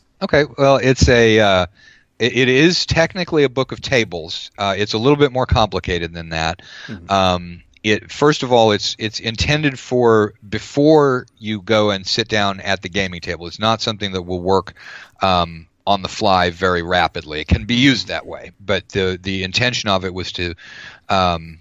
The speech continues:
Speaker 1: to create a, a sort of a deeper design tool for when you were working on something ahead of time. Um, there are some heuristic pathways through some of the tables,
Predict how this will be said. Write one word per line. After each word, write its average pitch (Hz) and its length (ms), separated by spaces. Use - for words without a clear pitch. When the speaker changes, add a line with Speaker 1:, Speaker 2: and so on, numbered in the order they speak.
Speaker 1:
to 107 160
create 110 360
a, 98 220
a 92 40
sort 110 200
of 92 80
a 92 60
deeper 110 320
design 95 360
tool 90 220
for 92 160
when 90 140
you 92 100
were 87 140
working 85 460
on 87 180
something 80 340
ahead 92 220
of 95 100
time. 78 320
Um, 92 340
there 107 200
are 98 160
some 98 280
heuristic 120 540
pathways 110 880
through 117 300
some 107 200
of 101 60
the 98 80
tables, 98 540